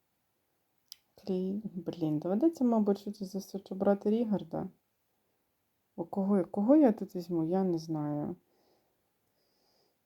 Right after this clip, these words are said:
Хто в мене тут є? Ну,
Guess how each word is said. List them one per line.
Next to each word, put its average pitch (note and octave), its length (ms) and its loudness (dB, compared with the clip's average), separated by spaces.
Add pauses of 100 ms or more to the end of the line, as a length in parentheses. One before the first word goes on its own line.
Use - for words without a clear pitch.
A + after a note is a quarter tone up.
(380)
Хто - 400 8
в C#4+ 40 12
мене G3+ 240 10
тут F3 120 4
є? E3+ 240 8
Ну, E3 1000 0